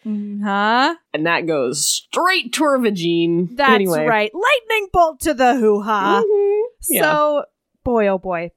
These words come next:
Speaker 1: But then she's like, "Huh, he's offering me food. I bet he poisoned it."
Speaker 2: Mm-hmm.
Speaker 1: And so she, she puts the cupcake down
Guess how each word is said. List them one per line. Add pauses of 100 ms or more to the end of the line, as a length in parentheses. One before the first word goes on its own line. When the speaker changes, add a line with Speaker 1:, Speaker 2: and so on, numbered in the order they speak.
Speaker 1:
But
then
she's
like,
"Huh, (840)
he's
offering
me
food. (400)
I
bet
he
poisoned
it."
Speaker 2:
Mm-hmm.
Speaker 1:
And
so
she, (140)
she
puts
the
cupcake
down